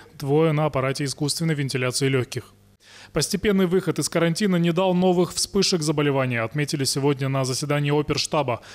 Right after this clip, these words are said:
Правда, стало известно, коронавирус подтвердился у трёх сотрудников интерната в селе Глиное Слободейского района. Там сейчас массово обследуют двести человек, работников и опекаемых. После проверки можно будет сказать, успел ли вирус проникнуть в коллектив.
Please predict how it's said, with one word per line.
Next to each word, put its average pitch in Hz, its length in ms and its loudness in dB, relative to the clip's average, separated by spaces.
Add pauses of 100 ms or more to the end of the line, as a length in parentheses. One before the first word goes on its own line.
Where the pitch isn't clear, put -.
(160)
Правда, 175 260 0
стало 208 320 4
известно, 190 440 2
коронавирус 165 580 2
подтвердился 156 760 0
у 151 60 2
трёх 160 300 0
сотрудников 160 680 0
интерната 160 600 0
в - 40 -4
селе 147 300 0
Глиное 147 540 0 (120)
Слободейского 165 800 0
района. 127 400 0 (300)
Там 185 180 2
сейчас 165 400 0
массово 160 440 2
обследуют 156 540 0
двести 156 440 -2
человек, 139 500 -2
работников 151 760 -2
и 165 100 0
опекаемых. 147 720 -2 (220)
После 165 260 0
проверки 180 420 2
можно 156 300 2
будет 147 260 0
сказать, 135 460 0 (100)
успел 170 400 0
ли 185 100 2
вирус 165 320 2
проникнуть 151 560 -2
в - 80 -16
коллектив. 135 540 -6